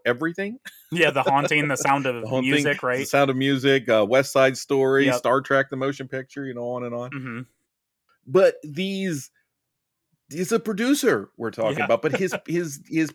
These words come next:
Speaker 1: thumbprint was on these movies so indelibly that we, they're, they're Val Lewton films. And they,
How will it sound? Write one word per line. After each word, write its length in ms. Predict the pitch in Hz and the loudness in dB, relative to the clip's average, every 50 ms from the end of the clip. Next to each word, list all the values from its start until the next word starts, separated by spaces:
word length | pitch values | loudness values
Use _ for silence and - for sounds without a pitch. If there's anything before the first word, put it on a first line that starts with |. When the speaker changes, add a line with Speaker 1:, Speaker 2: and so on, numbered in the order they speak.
| _ _ _ - | _ _ _ -2
Speaker 1:
thumbprint 460 | 190 196 240 247 - - 185 160 - | 0 0 0 -2 -6 -6 -6 -6 -4
was 160 | - 139 131 - - | -6 -8 -8 -8 -8
on 220 | 147 156 160 165 156 | -6 -4 -4 -4 -4
these 180 | 156 147 143 | -6 -8 -8
movies 280 | 156 156 139 135 135 - | -8 -8 -8 -10 -10 -8
so 160 | 165 151 143 | -6 -6 -6
indelibly 640 | 131 117 131 131 135 139 131 107 110 107 104 98 - _ _ _ _ _ _ | -4 0 0 2 2 0 0 -2 -4 -6 -6 -6 -10 _ _ _ _ _ _
that 160 | 117 117 - | -4 -2 -2
we, 160 | - 123 120 113 | -2 -2 -4 -2
they're, 320 | - 110 107 117 113 - - | 0 2 2 2 0 -2 -4
they're 140 | 107 117 113 | -6 -4 -4
Val 320 | 98 92 87 90 101 104 | -4 -4 -4 -4 -6 -6
Lewton 280 | 98 95 87 110 113 107 | -6 -8 -8 -10 -14 -14
films. 480 | _ - 110 127 160 151 110 90 - - | _ -8 -6 -4 -4 -6 -8 -8 -6 -4
And 140 | 117 123 135 | -2 0 0
they, 100 | 127 | -2